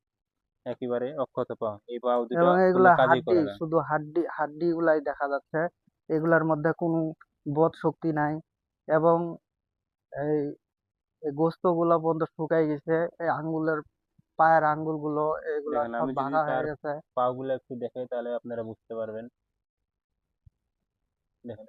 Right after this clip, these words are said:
Speaker 1: পায়ের আঙ্গুলগুলো বাঁকা হয়ে গেছে, কিন্তু তার দুই পায়ে কোনো প্রকার ভর পায় না। একেবারে আমাদের পাও যেভাবে আমরা নাড়াচাড়া করতে পারি, সেইভাবে
Speaker 2: এই যে
Speaker 1: উনি
Speaker 2: দেখেন,
Speaker 1: নাড়াচাড়া করতে পারে না।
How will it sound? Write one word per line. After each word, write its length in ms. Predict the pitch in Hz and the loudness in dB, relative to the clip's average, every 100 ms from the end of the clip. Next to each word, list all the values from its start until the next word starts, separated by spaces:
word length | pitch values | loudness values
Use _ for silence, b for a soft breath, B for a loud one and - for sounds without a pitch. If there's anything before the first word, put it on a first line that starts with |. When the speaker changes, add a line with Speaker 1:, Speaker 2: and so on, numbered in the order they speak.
| _ | _
Speaker 1:
পায়ের 260 | 120 127 | -4 -4
আঙ্গুলগুলো 580 | 135 127 135 131 131 135 | -6 -8 -10 -10 -6 -6
বাঁকা 260 | 123 113 127 | -6 -6 -8
হয়ে 200 | 120 120 | -8 -10
গেছে, 240 | - 123 | -12 -16
কিন্তু 300 | 120 120 120 - | -14 -14 -14 -10
তার 160 | 117 113 - | -8 -8 -12
দুই 280 | 117 123 131 - | -12 -10 -10 -8
পায়ে 260 | 117 123 - _ _ _ | -8 -8 -10 _ _ _
কোনো 200 | 135 143 | -10 -10
প্রকার 280 | 139 135 127 | -8 -6 -6
ভর 240 | 98 113 - | -6 -8 -6
পায় 180 | 117 113 | -8 -6
না। 200 | 117 131 | -10 -14
একেবারে 600 | 113 127 120 120 117 110 - _ _ _ _ _ _ _ _ - | -16 -12 -8 -6 -6 -8 -12 _ _ _ _ _ _ _ _ -10
আমাদের 340 | 120 120 127 | -8 -6 -8
পাও 300 | - 123 127 | -2 0 0
যেভাবে 340 | 123 123 123 120 | -2 -4 -2 -2
আমরা 180 | 123 120 | -6 -8
নাড়াচাড়া 420 | 117 123 127 123 | -4 -4 -4 -6
করতে 240 | 127 - | -8 -8
পারি, 260 | 120 120 156 - | -8 -8 -10 -16
সেইভাবে 360 | - 127 120 117 | -8 -4 -2 -2
Speaker 2:
এই 40 | |
যে 60 | 117 | -4
Speaker 1:
উনি 80 | 120 | -2
Speaker 2:
দেখেন, 160 | 120 | -2
Speaker 1:
নাড়াচাড়া 340 | 117 151 117 117 | -2 -4 -8 -8
করতে 240 | 127 117 | -8 -6
পারে 180 | 110 | -6
না। 100 | 98 | -6